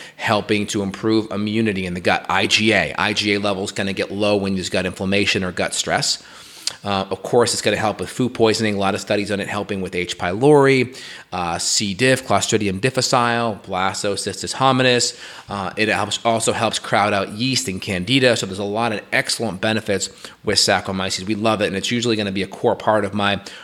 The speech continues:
probiotic, my fifth R, which is repopulation, reinoculation on the good, healthy probiotics once the fourth R is done, right? Fourth R is gonna be removing the gut bugs, removing the gut infections.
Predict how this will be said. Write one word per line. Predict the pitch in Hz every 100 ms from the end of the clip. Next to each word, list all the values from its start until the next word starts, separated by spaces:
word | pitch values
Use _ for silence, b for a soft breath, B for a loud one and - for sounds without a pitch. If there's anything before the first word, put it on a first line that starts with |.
| B
probiotic, | - 131 107 104 104 -
my | 98
fifth | 92 - 135 -
R, | 113 110
which | 101 101
is | 101
repopulation, | 104 - 107 110 107 104 107
reinoculation | 98 95 101 92 107 101 107 - 90 85 B B B
on | 107 98
the |
good, | 98 127 -
healthy | 104 98 98
probiotics | - 101 101 98 95 - B B B
once | 101 101 117 117 -
the | -
fourth | - 113 107
R | 101 95
is | 95
done, | 104 90
right? | 90 98 -
Fourth | 117 120 117
R | 104
is | 104
gonna | 110 101
be | 104 101
removing | 80 101 107 131 131 127 110
the | 95
gut | 107 98 90
bugs, | 104 123 139 -
removing | 101 113 113 104
the |
gut | 98 104
infections. | 92 - 123 - 131 127